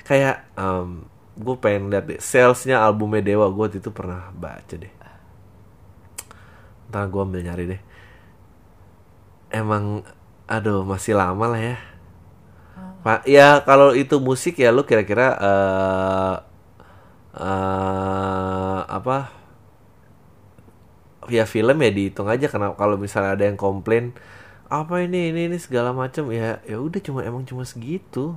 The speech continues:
Speaker 2: Mm-mm.
Speaker 1: Nggak, dan, dan gue nggak, nggak ngeremehin. In, in a way, gue malah, kayak kalau gue diundang, gue gimana cara
Speaker 2: Tapi
Speaker 1: bikin
Speaker 2: aku
Speaker 1: mereka
Speaker 2: jadi ngerti
Speaker 1: ketawa.
Speaker 2: loh, apa namanya, film-film yang penontonnya banyak tuh, film-film yang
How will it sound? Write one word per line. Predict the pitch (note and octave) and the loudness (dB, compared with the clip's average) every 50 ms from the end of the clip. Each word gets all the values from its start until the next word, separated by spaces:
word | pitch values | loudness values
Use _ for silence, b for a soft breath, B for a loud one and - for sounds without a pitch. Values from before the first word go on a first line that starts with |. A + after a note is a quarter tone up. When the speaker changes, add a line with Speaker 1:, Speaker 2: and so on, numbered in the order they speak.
| D3+ D3 | -12 -14
Speaker 2:
Mm-mm. | F3 F#3 - - - - C3+ D3+ E3+ D3+ - - _ _ - - - _ - - _ _ _ - | -14 -14 -16 -16 -18 -20 -18 -18 -18 -18 -20 -20 _ _ -20 -20 -20 _ -20 -20 _ _ _ -16
Speaker 1:
Nggak, | - B2 C#3 D#3+ | -2 0 2 6
dan, | D#3+ D#3 D3+ E3 E3 D3+ | 6 6 6 6 4 2
dan | D3 D3+ D3 | 2 2 4
gue | D3 D3 G3+ A3+ | 6 8 8 8
nggak, | G3 E3 C3+ A2+ G#2 | 6 4 -2 -4 -4
nggak | A#2 A#2 G#2 F#2+ | -2 -2 -2 -2
ngeremehin. | G#2+ A2 A2 A2 A2 A2+ A2+ A2+ A2+ G#2+ - | -2 0 2 2 2 2 0 0 -2 -2 -6
In, | - G#2 A#2 A#2 - | -10 -8 -8 -6 -4
in | A#2+ B2 | -2 0
a | A#2+ A#2+ | 0 2
way, | B2 C3 C3 | 2 2 2
gue | B2+ C3+ D#3+ F3 E3 | 2 2 4 4 4
malah, | C#3+ A2 A2+ A2 A2+ A#2 A2 | 4 4 2 2 2 2 0
kayak | F#2+ - - | -4 -6 -8
kalau | B2 B2 G#2 G2 | -6 -4 -4 -2
gue | F#2+ G2+ F#2+ G2 | -2 -2 -4 -2
diundang, | E2+ F#2+ G2+ G2+ A2 A#2 A#2 A#2 | -4 -4 -4 -2 -4 -4 -4 -4
gue | A#2+ C3+ C3 - | -4 -6 -6 -6
gimana | - G#2+ G2 F#2+ G2 A2+ C3 | -8 -8 -6 -6 -6 -6 -6
cara | B2+ - A2 G2+ G#2 | -8 -6 -6 -4 -4
Speaker 2:
Tapi | - - | -4 -2
Speaker 1:
bikin | D#4 - | -2 -2
Speaker 2:
aku | - - | -2 -4
Speaker 1:
mereka | - - B3 G#3 | -4 -4 -4 -4
Speaker 2:
jadi | F#3+ F#3+ G3 G3 | -4 -4 -6 -8
ngerti | G3 F#3+ G3 G3+ G#3+ - - A#3+ G#3+ | -8 -8 -10 -12 -12 -12 -10 -8 -6
Speaker 1:
ketawa. | F#3 D#3+ D3+ G2 F#2+ G2 G2+ - | -6 -4 -4 -2 -2 -2 -4 -6
Speaker 2:
loh, | - - - | -8 -12 -16
apa | - F#3+ G3 G3+ G#3 G#3 | -16 -14 -12 -12 -12 -12
namanya, | G#3+ G#3+ G#3 G3+ G3+ G3+ G#3 G#3 G#3 G#3+ A3+ G#3+ G#3 | -12 -14 -14 -14 -14 -14 -14 -14 -14 -16 -18 -20 -18
film-film | - - G#3 G3 G3 F#3+ G3 F#3 G3+ G3 F#3+ F#3 F#3 F#3+ F#3+ | -16 -12 -10 -10 -8 -10 -10 -10 -10 -10 -10 -10 -10 -10 -10
yang | F#3+ F#3 F3+ F3+ F3+ F3+ F#3 F3+ | -10 -10 -10 -10 -10 -12 -12 -14
penontonnya | - F#3+ F#3 F#3 F#3 F#3 F#3+ - F#3+ F#3 F#3 F#3 F3 E3+ | -14 -12 -12 -10 -10 -12 -12 -12 -12 -12 -12 -12 -12 -12
banyak | E3 E3 D#3 D3+ D#3+ F3 G3+ A3+ - - | -10 -10 -10 -10 -10 -12 -12 -14 -16 -16
tuh, | - C#4+ C#4+ C#4 - b b b b b b b b b b - | -14 -14 -14 -14 -18 b b b b b b b b b b -20
film-film | - - F#3 F3 F3+ F3+ F3 F#3 F3+ F3 F3 F3 | -16 -14 -12 -10 -10 -10 -10 -10 -10 -10 -10 -10
yang | F3+ F3+ F3 F3 F3 | -12 -12 -10 -12 -12